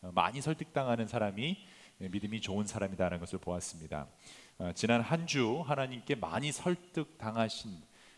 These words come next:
에, 그런 삶을 사셨기를 또 축원합니다. 오늘은 최고 선택 두 번째 시간으로 기다림을 선택하라라는 제목으로 하나님 말씀 같이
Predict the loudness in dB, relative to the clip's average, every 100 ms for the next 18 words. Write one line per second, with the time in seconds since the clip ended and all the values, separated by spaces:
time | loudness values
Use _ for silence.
0 | -10 -8 -2 -2 -2 -2 -2 0 -2 -2
1 | -4 -4 -4 -4 -2 -2 -2 -6 -10 -8
2 | -10 -10 -2 -2 -2 -6 -4 -4 -6 -14
3 | -16 0 4 6 6 8 8 8 6 6
4 | 2 4 4 4 4 2 4 4 4 4
5 | 4 4 4 4 2 -4 -20 -20 -20 -4
6 | 6 6 6 2 0 0 -2 0 0 6
7 | 6 6 2 0 2 2 2 2 0 0
8 | 2 2 2 0 0 0 0 0 -2 -2
9 | 0 0 -4 -6 -6 -2 -2 -2